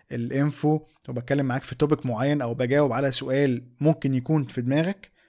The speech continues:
بس ما بطلبش منك تشتري مني حاجة. فانا هنا حتى الان باكت از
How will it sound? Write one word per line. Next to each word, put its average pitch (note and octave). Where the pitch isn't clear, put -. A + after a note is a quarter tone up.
بس F3+
ما D3+
بطلبش E3
منك D#3+
تشتري D#3
مني D3+
حاجة. B2+
فانا F3
هنا G#3
حتى F#3+
الان E3+
باكت C3
از D3+